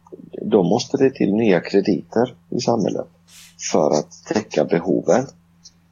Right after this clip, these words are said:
Och de krediterna kommer ju ut med, med ränta,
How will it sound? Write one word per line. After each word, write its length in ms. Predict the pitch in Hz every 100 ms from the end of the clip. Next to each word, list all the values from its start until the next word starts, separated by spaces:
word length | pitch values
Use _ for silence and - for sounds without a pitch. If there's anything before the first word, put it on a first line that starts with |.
| _ -
Och 140 | -
de 180 | 98 85
krediterna 920 | - 117 139 107 - 92 92 92 - - - _
kommer 260 | - 98 98
ju 80 | 90 98
ut 400 | - - - - _ -
med, 480 | 85 90 87 85 -
med 200 | 92 90
ränta, 460 | 107 104 - 98